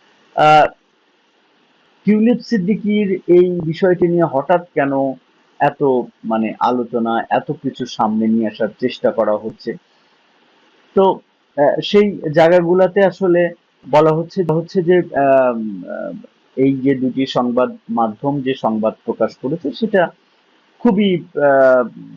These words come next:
একটি, আহ, মানে, আহ, ব্যাপক অনুসন্ধানের কিছু নেই, সরকারি তথ্য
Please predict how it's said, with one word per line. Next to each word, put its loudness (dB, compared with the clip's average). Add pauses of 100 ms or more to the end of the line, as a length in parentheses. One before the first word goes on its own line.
(680)
একটি, -4 (380)
আহ, 0
মানে, -2 (540)
আহ, -2 (220)
ব্যাপক 2
অনুসন্ধানের 0
কিছু -8
নেই, -2
সরকারি 0
তথ্য -2